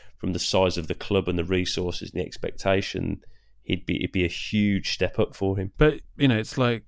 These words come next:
Speaker 2: throwing people in the deep end. You don't know if they can swim unless you, you know, you actually try it.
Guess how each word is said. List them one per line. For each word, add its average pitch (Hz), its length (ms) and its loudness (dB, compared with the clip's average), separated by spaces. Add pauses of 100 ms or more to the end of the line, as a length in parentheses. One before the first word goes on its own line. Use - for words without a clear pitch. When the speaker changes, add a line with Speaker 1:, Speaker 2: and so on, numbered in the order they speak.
(100)
Speaker 2:
throwing 131 360 2
people 127 280 2
in 123 100 8
the 120 80 6
deep 147 320 2
end. 110 160 4
You 104 60 2
don't 117 180 2
know 110 100 0
if 110 100 -6
they 120 140 0
can 113 200 -2
swim 117 440 2
unless 117 340 2
you, 120 100 0
you 120 120 -2
know, 107 100 2
you 101 160 0
actually 101 320 -6
try 127 320 -6
it. 92 140 -6